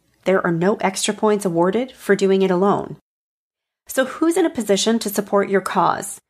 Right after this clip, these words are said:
Who will speak on your behalf when you're ready to go for the promotion? Who can coach you through the interview process? Who will be willing to give you that stretch opportunity that will demonstrate your readiness for this challenge?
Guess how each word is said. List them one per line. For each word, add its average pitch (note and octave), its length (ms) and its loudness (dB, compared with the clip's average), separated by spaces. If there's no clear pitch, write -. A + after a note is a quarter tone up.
Who B3+ 140 0
will C#4 140 -4
speak A#3 340 -4
on G#3 120 2
your G3 120 2
behalf F3+ 500 0
when G3 140 2
you're F#3+ 100 2
ready F3+ 300 0
to G#3 100 -6
go F#3+ 180 0
for G3 140 -6
the F#3 80 0
promotion? F#3 680 -2
Who D4 160 2
can D4 140 0
coach C#4+ 340 0
you E3 100 2
through F#3 200 -2
the E3+ 120 0
interview F3+ 300 -2
process? - 680 -4
Who B3+ 160 -2
will C#4+ 120 0
be C4+ 140 0
willing G#3 280 2
to F#3+ 80 -8
give F#3+ 160 -2
you G3 100 0
that D#3+ 180 0
stretch - 320 0
opportunity A3 640 0
that A3+ 180 0
will F#3 80 2
demonstrate G3 640 0
your F3 140 0
readiness F3+ 500 0
for - 160 0
this G3 200 -2
challenge? - 720 -4